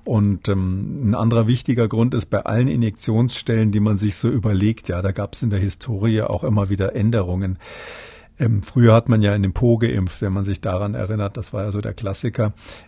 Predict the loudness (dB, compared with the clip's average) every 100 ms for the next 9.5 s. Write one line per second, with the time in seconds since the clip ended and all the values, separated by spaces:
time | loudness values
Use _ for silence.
0 | 2 6 6 4 0 0 0 0 0 -2
1 | 0 0 0 -2 0 2 0 0 -2 -4
2 | -2 0 2 0 0 2 2 2 0 -2
3 | -2 -6 -6 -4 -2 0 -2 -4 -2 0
4 | -2 0 -2 0 -2 0 -2 2 2 2
5 | 0 -2 0 0 -2 0 2 4 4 2
6 | 0 0 0 0 0 0 0 0 0 -4
7 | -2 -2 -2 -2 -2 -2 -2 0 0 0
8 | -4 -6 -8 -4 -4 -2 -2 -2 0 0
9 | -2 -2 -2 -2